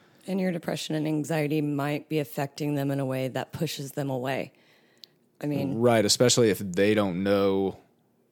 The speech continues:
Speaker 2: what to do, which, you know, some people don't.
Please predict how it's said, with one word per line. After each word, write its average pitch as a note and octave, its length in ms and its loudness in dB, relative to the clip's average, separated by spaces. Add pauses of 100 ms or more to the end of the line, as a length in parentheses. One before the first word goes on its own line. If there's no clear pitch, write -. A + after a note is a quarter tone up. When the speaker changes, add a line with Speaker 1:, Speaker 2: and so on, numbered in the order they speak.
(100)
Speaker 2:
what G#2 280 2
to G2+ 100 -4
do, F2 420 2 (220)
which, - 560 -4 (800)
you - 80 -8
know, - 160 -8
some F#2+ 240 -8
people - 280 -10
don't. - 360 -10